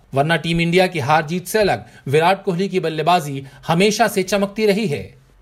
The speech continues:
ये सवाल इसलिए भी उठेगा कि ये वही विराट कोहली हैं जिन्होंने चेतेश्वर पुजारा को टेस्ट मैचों में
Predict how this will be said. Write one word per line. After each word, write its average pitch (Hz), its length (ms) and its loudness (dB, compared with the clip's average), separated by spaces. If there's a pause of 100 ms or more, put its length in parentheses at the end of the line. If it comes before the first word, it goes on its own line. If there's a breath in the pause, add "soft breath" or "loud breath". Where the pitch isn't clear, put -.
(300 soft breath)
ये 139 120 0
सवाल 160 380 2
इसलिए 175 320 0
भी 214 120 0
उठेगा 202 400 0 (320 soft breath)
कि 185 80 -2
ये 185 140 4
वही 160 260 0
विराट 185 340 2
कोहली 196 280 -4
हैं 120 240 -8 (220 loud breath)
जिन्होंने 147 440 0 (200 loud breath)
चेतेश्वर 202 460 0
पुजारा 170 400 2
को 202 180 -2
टेस्ट 180 280 -10
मैचों 175 300 -2
में 113 200 -6